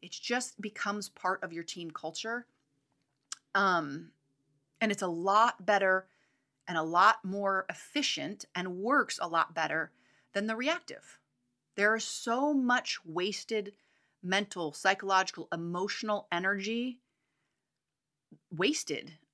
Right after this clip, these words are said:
on teams and athletics and athletes and coaches because we're reacting to the problems that we know we're gonna have. You know your athletes are gonna struggle with competition. You know they're gonna struggle with failure. You know they're gonna struggle after a loss or even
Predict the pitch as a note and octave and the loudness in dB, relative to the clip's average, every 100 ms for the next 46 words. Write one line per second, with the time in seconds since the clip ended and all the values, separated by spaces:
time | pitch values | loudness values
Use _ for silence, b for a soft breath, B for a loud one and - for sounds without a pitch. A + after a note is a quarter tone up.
0 | - E3+ D#3 - A3+ E3 D3+ - D#3 D3+ | -10 -8 -6 -4 -2 -2 -4 -4 -6 -2
1 | F3 F#3 D#3 - D3+ D#3 G3 E3+ D3+ - | 0 0 0 -8 -2 0 0 -4 -6 -6
2 | D3 - G#3 C#4 - C3+ G#2+ - - _ | -10 -4 0 0 0 -4 -6 -12 -14 _
3 | _ _ _ - - G3 F3+ F#3+ F3+ F#3 | _ _ _ -8 -6 -6 -4 -4 -2 -2
4 | F#3 F#3 G#3+ - - D#3 D3 D3+ F3 - | 2 2 2 -2 -4 -2 -2 -4 -10 -10
5 | - A3 A3+ G#3 - F3 F#3 F#3 F#3 F#3+ | 2 4 4 0 -4 -4 -6 -4 -2 0
6 | G3+ G3 F#3 E3+ D#3+ - D#3+ - - _ | 0 0 -2 -4 -6 -4 -2 -2 -4 _
7 | _ _ _ _ _ F#3+ G#3+ A#3 D4+ B3 | _ _ _ _ _ -2 2 4 6 6
8 | F3 E3 - D#3 - D3+ D3 - - F3 | 6 0 -8 -8 -6 -8 -6 -6 -6 -10
9 | - - b b - F3+ F#3 B3+ C#4 G3+ | -14 -16 b b -6 0 2 2 0 -2
10 | - E3 D3 - C#3+ - - - _ - | -2 -2 -4 -6 -8 -8 -10 -16 _ -6
11 | F#3 G#3 C#4 C#4 A3+ - - E3+ D3+ C#3+ | 0 2 2 2 0 0 2 2 2 -2
12 | - D#3 C3+ D3+ G2+ D3 - - F3 F#3+ | -2 -6 -4 0 0 0 -6 -4 -4 -4
13 | F3+ F3+ E3+ | -4 -4 -6